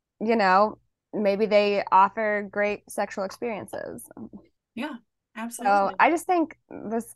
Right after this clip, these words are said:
Speaker 1: guy's kind of confused.
Speaker 2: Yeah, I think so.
Speaker 1: That's what I think.
Speaker 2: Mm-hmm.
Speaker 1: Okay. Our next one is dating as a whole. This is from a guy who believes, uh, dating as a whole is much easier for women.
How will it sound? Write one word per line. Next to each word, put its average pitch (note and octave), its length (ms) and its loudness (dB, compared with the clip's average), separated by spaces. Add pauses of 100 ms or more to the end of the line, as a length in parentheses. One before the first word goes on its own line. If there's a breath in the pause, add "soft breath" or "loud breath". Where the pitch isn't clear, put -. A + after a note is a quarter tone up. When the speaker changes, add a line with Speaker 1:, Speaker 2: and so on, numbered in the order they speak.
Speaker 1:
guy's A3 340 2
kind G#3 280 -6
of F#3+ 160 -4 (340)
confused. - 680 -10 (340)
Speaker 2:
Yeah, - 220 -14 (220)
I F3+ 80 -16
think F3 200 -16
so. - 280 -16 (340)
Speaker 1:
That's G3 180 -14
what - 120 -14
I - 60 -20 (100)
think. - 200 -20 (400)
Speaker 2:
Mm-hmm. C#4 220 -2
Speaker 1:
Okay. - 120 0 (480)
Our B3+ 100 4
next C4+ 280 4
one F#4 260 4
is B3 380 0
dating B3+ 280 2
as F#4+ 120 -2
a F4+ 80 -4
whole. G#3 680 4
This G3+ 220 -6
is A3+ 80 -8
from A3+ 140 -4
a F#3+ 40 -4
guy D#3 280 4
who F#3 200 -2
believes, E3 680 -2
uh, D#3+ 160 4
dating F#3+ 260 2
as C#4 80 -2
a D4+ 80 0
whole G#3 320 0
is F#3 180 -4
much G#3+ 320 -4
easier G3 520 -2
for F3 100 -4
women. E3 460 -8